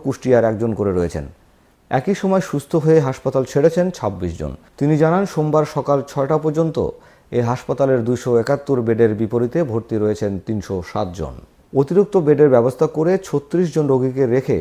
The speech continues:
চিকিৎসা দেওয়া হচ্ছে। রোগীর চাপ থাকায় আরেকটি ওয়ার্ড তৈরি করা হচ্ছে।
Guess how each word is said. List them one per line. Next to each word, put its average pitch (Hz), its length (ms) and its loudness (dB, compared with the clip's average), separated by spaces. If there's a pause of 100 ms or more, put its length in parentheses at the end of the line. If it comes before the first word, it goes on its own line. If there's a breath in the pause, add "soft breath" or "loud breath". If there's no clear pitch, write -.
(160)
চিকিৎসা 143 380 -4
দেওয়া 104 240 2
হচ্ছে। 87 220 -6 (560 soft breath)
রোগীর 127 320 2 (100)
চাপ 131 180 6 (100)
থাকায় 131 380 4
আরেকটি 151 380 2
ওয়ার্ড 120 320 6
তৈরি 107 180 2
করা 92 260 -2
হচ্ছে। 90 260 -8